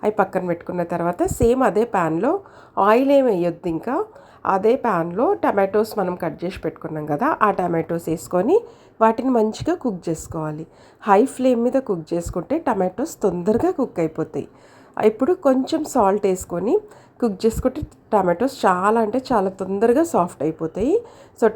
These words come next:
సాల్ట్ వేసుకొని హై ఫ్లేమ్ మీద ఒక వన్ మినిట్ కుక్ చేసుకుంటే మనకు టమాటోస్లోంచి వాటర్ అన్నీ రిలీజ్ అయ్యి టమాటోస్ చాలా ఫాస్ట్గా కుక్ అయిపోతాయి. సేమ్ ఇట్లా వీడియోలో చూపించినట్టు ఇట్లా ఒక స్పూన్ ఇట్లా గరిటెలాగా తీసుకొని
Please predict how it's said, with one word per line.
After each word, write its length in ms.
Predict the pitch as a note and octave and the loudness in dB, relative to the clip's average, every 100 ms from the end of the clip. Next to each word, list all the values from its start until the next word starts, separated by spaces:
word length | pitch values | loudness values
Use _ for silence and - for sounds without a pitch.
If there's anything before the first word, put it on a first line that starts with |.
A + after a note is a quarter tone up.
| - - | -4 -2
సాల్ట్ 400 | G3+ F3+ G#3 F#3+ | 2 4 2 0
వేసుకొని 520 | E3+ - F#3 A3+ G4+ | -2 -2 -2 2 2
హై 280 | C#4 F#3+ A3+ | 4 4 4
ఫ్లేమ్ 380 | - G#3 F#3+ | 0 -2 0
మీద 280 | F3 E3+ D4+ G#4+ - - - | -2 -2 -4 -4 -14 -8 -4
ఒక 200 | A#3 C#4 | 2 4
వన్ 300 | A#3+ G3 G3 | 4 2 0
మినిట్ 300 | F#3+ G3+ - | -2 -4 -4
కుక్ 260 | F#3+ D#3 | -6 -4
చేసుకుంటే 600 | F3 F3+ F3+ F3 C4 G#4+ - - - | -6 -6 -8 -4 -2 -2 -6 -18 -4
మనకు 220 | G#3 G3 F#3+ | 0 0 0
టమాటోస్లోంచి 800 | F3+ E3+ E3+ G3+ - G3+ G3 G3 | -2 0 0 -4 -4 -2 -2 -2
వాటర్ 360 | E3+ D#3 D#3 F#3+ | 2 2 2 0
అన్నీ 220 | G3+ B3 | 2 2
రిలీజ్ 360 | A3+ G3+ G#3 G#3 | 2 0 0 2
అయ్యి 340 | G3+ B3+ A4+ - - - A3+ | 0 2 0 -2 -20 -6 0
టమాటోస్ 540 | G#3 G3+ C4+ D#4+ A#3+ | 2 2 0 -2 0
చాలా 200 | F#3 F#3+ | 0 0
ఫాస్ట్గా 520 | F#3+ F3 F3 - D4 | -2 -2 -2 -2 -2
కుక్ 260 | E4 B3 D#3+ | 0 -2 -2
అయిపోతాయి. 440 | D3+ D#3+ - - - - - | -6 -8 -10 -14 -16 -20 -20
సేమ్ 320 | - G3+ F3+ F3+ | 2 4 6 4
ఇట్లా 180 | F3 | 2
వీడియోలో 440 | E3+ F3 F#3 G#3+ C4 | 0 0 2 2 2
చూపించినట్టు 880 | A3+ F3 F3 - E3+ D3 A#3+ F#4+ A#4 - - - | 0 -2 -4 -4 -6 -4 -2 -4 -4 -12 -20 -8
ఇట్లా 200 | G#3+ G3+ | 0 2
ఒక 120 | F#3+ | 2
స్పూన్ 440 | G3 - G3+ G3 G3 | -2 -4 -4 0 0
ఇట్లా 360 | - E3+ F3 | -2 -4 -4
గరిటెలాగా 600 | E3+ F3 E3+ F#3 F3+ E3 | 0 0 -2 -2 0 2
తీసుకొని 600 | D#3+ E3 - - E3+ B3+ | 0 -4 -6 -8 -2 0